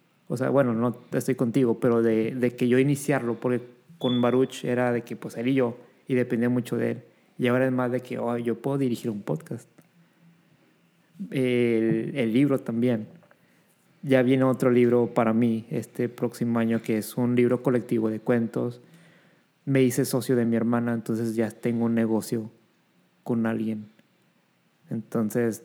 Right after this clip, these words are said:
todos esos cambios no fueron de un día para otro, pero fue un buen cambio.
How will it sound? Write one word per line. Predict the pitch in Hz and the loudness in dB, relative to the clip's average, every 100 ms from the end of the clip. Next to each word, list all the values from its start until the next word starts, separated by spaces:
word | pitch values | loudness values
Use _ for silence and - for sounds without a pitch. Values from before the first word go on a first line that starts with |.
| - | -2
todos | 127 123 123 | 2 4 4
esos | 117 127 117 | 2 -2 -6
cambios | - 120 120 120 123 - - _ _ _ _ _ _ _ _ _ | -4 -2 0 0 -2 -6 -20 _ _ _ _ _ _ _ _ _
no | 131 123 | -4 -4
fueron | 117 - 120 120 123 120 | -4 -2 0 0 0 2
de | 117 113 110 113 | 2 2 0 0
un | 117 | 0
día | 120 117 | 0 0
para | 127 113 | 0 0
otro, | 113 - 135 156 - _ _ _ _ _ | 0 -2 -4 -4 -10 _ _ _ _ _
pero | 123 117 110 107 101 98 - _ _ _ _ _ _ _ _ | -2 2 2 2 0 -4 -12 _ _ _ _ _ _ _ _
fue | _ - - 117 110 | _ -10 -2 0 2
un | 113 117 | 2 2
buen | 113 107 | 0 0
cambio. | 113 113 113 107 | -2 -2 -2 -4